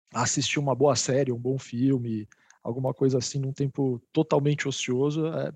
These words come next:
hoje em dia é mais divertido do que jogar videogame. Mas acho que se eu tivesse num lugar isolado, sem T V, sem fazer nada,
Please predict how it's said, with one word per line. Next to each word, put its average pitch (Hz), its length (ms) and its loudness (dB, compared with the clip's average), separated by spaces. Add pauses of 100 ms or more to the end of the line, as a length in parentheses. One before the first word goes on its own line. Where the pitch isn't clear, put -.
hoje 139 220 2
em 139 40 -2
dia 143 100 4
é 143 40 6
mais 143 240 4
divertido 139 480 -4
do 151 120 -6
que 147 100 -12
jogar 151 240 0
videogame. 143 500 -4
Mas 123 200 0
acho 151 100 2
que - 80 -10
se 165 60 0
eu 160 40 -2
tivesse 156 360 0
num 151 100 -2
lugar 143 260 4
isolado, 127 500 0
sem 131 180 -10
T 127 160 -4
V, 127 160 0
sem 123 160 -6
fazer 123 260 -6
nada, 135 320 -4